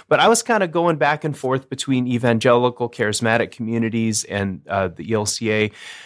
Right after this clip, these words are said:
A-, and that kind of was all through, uh, college. I went to Pacific Lutheran University and really was not much involved with Lutheran campus ministry at all. I was part of a, a number of charismatic groups and, um, uh, uh, met my wife there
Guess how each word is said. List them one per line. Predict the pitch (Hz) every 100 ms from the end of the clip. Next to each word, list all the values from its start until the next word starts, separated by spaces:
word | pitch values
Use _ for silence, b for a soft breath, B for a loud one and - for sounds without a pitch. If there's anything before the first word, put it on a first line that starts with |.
| B
A-, | - 117
and | 127 139
that | 151 -
kind | 160
of | 139 123
was | - 127
all | - 139 151
through, | - 143 131 127 107
uh, | 117 113
college. | - - 135 143 151 147 - -
I |
went | 120 120
to | -
Pacific | - 135 120 123
Lutheran | 123 127 120
University | 120 113 117 - 117 117 113 B B B
and | 120 110 107
really | 120 156 180 147
was | 123 113
not | 131 135
much | 131 127 -
involved | 110 107 113 123 117
with | 101
Lutheran | 113 117 117 107
campus | 123 113 113 120
ministry | 113 107 - 98
at | 101
all. | 104 110
I | 104
was | 98 -
part | - 104
of | 98 90
a, | 90 92
a |
number | 104 104 98
of | 92
charismatic | - 104 95 101 101 87
groups | - 98 - - B B B B -
and, | 117 107 95 -
um, | 110 98 92 87 - -
uh, |
uh, | 107 90 - 110 90 - -
met | 101 117 95
my | 107
wife | 104 110 117 -
there | 123 117 110 110 113